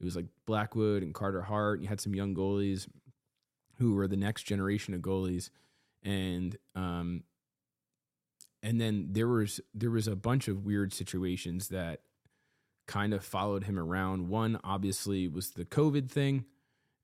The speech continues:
and some people never got over that, and it made him come off selfish to some people, probably in the organization. Whether or not it's right or wrong is n-, not the point. I'm saying, and then there was that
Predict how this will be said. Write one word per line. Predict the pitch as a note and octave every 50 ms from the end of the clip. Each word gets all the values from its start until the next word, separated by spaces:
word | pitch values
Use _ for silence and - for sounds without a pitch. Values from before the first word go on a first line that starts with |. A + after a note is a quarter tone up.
| -
and | F#2+ G#2 G2+ G2 G2 F#2+ F#2+ F#2 F#2+ G2
some | - A#2 G#2+ G#2
people | A#2 G#2+ G2+ G2+ G2+
never | G2+ G2 E2 F#2 F2+
got | F#2+ F#2 F2+ F2+
over | F2 D2 D#2+ D#2+
that, | F#2 B2 C#3 C3+ B2+ - - _ _ _ _ _ _ _ _ _ - -
and | G#2 G2+ G2+ G2+ G2+ G2 G2 G2+
it | G2 F#2+ - _ -
made | G2 G#2 G#2+ G#2 F#2+ G2
him | A2 G#2+ G#2 G2+ F#2
come | - - G#2 G2+
off | G2 G2+ G#2 F#2+ F2 -
selfish | - - - D#3+ D3 C#3 C3 - D3 B2+ - -
to | - -
some | G2+ - - G#2 G2+
people, | G2+ - C3+ B2+ - B2+ C3 B2+ -
probably | - B2 A#2+ A#2+ B2 A#2 C3 B2+ A#2+
in | G#2+ G2+
the | F#2
organization. | F#2 F#2 E2 - F#2 E2+ - - C3+ C#3 C3+ - C#3+ C#3 A#2+ F#2
Whether | C3+ D3+ E3 E3 C#3+
or | C3
not | C3 C3 C3 B2 A2+
it's | A2 - C3
right | B2 A#2+
or | A#2 G#2+
wrong | A2 A2+ A2+ A2+ A2+ G#2 -
is | - A2+ G2+ F#2+ - _ _ _ _ _ _ _ _ _ - G2
n-, | A2 G#2 D2+
not | G2+ A#2+ A#2+ A2+ -
the | F#2+
point. | - G#2 F2+ D#2+ - - - _ _ _ _ _ _ _ _ _ _ _ _ -
I'm | A2 A2
saying, | G#2+ - A#2+ A2 G#2+ G#2 G#2 G2 - - _ _ _ _ _ _ -
and | G#2+ A2 A2+
then | A#2 A#2+ B2+
there | C3 B2 A#2
was | A#2 A#2 G#2+ -
that | A#2+ A#2 A2 G#2+ G#2 - -